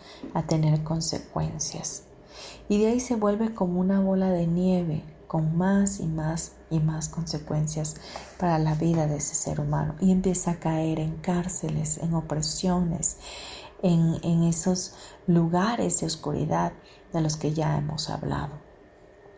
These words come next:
Otro de los, de, de las formas que, que Jesús nos liberta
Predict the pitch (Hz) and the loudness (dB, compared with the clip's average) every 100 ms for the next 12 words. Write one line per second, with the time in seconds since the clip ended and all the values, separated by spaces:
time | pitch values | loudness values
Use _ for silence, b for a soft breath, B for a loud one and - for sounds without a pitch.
0 | - - - B B B B B - 208 | -20 -20 -14 B B B B B -2 2
1 | 233 226 220 202 196 196 - 180 180 175 | 2 4 4 4 4 2 0 0 2 0
2 | 175 - 180 180 175 170 - - - 220 | -2 -4 -2 0 0 0 -2 -6 -2 0
3 | 220 190 165 170 - - 165 - - - | 0 0 0 0 -2 -2 -4 -4 -6 -4
4 | 160 160 165 - 214 208 - 160 160 151 | -2 0 -2 -2 -4 -4 -2 -2 -2 0
5 | 156 160 185 185 - - 151 | 2 4 2 2 -2 -6 -6